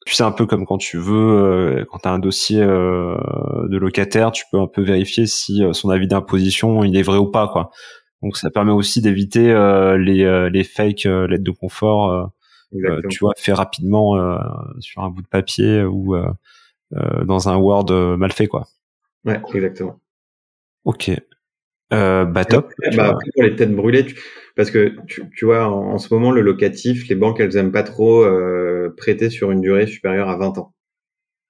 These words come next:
Speaker 1: Bon, en vrai, en vrai, euh, c'est déjà vingt ans, c'est déjà pas mal. Après, il y en a qui poussent à vingt-cinq,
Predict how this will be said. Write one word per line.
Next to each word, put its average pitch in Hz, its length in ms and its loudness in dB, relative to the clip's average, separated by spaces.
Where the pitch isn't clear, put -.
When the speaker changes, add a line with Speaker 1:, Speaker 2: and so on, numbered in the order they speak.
Speaker 1:
Bon, - 80 -14
en - 180 -16
vrai, 110 200 0
en 95 120 2
vrai, 104 260 4
euh, 92 240 4
c'est 85 180 -2
déjà 90 320 2
vingt 98 300 0
ans, 120 80 2
c'est 101 160 -2
déjà 95 240 0
pas 110 140 0
mal. 113 300 0
Après, 110 380 2
il - 180 -4
y 98 60 0
en 92 60 0
a 101 80 2
qui - 120 -10
poussent - 280 -4
à 98 60 2
vingt-cinq, 107 640 0